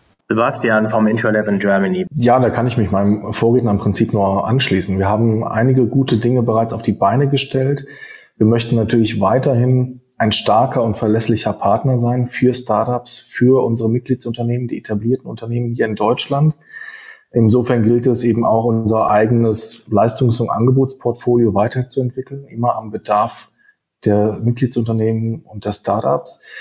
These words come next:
Speaker 2: Ein Beispiel kann eben auch sein, InsurNext mit Kölnmesse. Wir sagen immer gerne, „What's next? InsurNext“,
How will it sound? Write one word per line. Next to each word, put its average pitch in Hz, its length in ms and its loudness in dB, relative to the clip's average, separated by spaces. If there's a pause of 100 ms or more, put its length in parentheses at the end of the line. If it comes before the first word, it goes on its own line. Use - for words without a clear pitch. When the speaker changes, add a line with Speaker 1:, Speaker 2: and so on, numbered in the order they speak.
(280)
Speaker 2:
Ein 127 280 2
Beispiel 123 460 0
kann 135 240 -2
eben 135 240 2
auch 120 160 0
sein, 117 640 0
InsurNext 117 1080 -2
mit 107 560 -2
Kölnmesse. 131 600 2
Wir 110 80 2
sagen 101 260 0
immer 110 160 -4
gerne, 110 320 -2
„What's 117 300 -2
next? - 460 -4
InsurNext“, 135 800 0